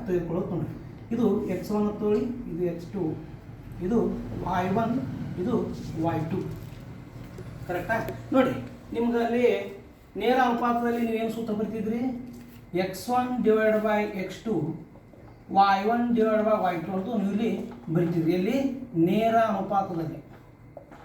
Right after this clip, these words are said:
ನೇರ ಅನುಪಾತದಲ್ಲಿ ಬರಿತೀರಿ. ಎಕ್ಸ್ ಒನ್ divided by X two is equal to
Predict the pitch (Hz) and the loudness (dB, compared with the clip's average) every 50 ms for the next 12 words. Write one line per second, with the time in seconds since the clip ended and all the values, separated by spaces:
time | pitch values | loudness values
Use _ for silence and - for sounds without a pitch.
0 | - - - - - - - - - - - - - - - - - - - - | -20 -20 -20 -20 -20 -20 -20 -20 -20 -20 -20 -20 -20 -20 -20 -20 -20 -20 -10 -4
1 | 170 165 180 185 190 190 180 - 185 185 185 185 180 180 180 165 160 - 214 240 | -2 0 0 2 2 0 0 -2 -4 -4 -2 -2 -2 -2 -4 -4 -4 -4 -4 -6
2 | 269 - - - 165 156 - - - 220 214 214 202 202 202 196 196 196 196 190 | -6 -6 -6 -6 -6 -6 -6 -4 -2 -2 0 2 2 2 2 2 4 4 2 2
3 | - 180 165 - - 196 175 156 - 180 170 160 - 240 269 | 0 -6 -8 -6 -4 -4 -4 -2 -2 -2 -2 -2 0 0 0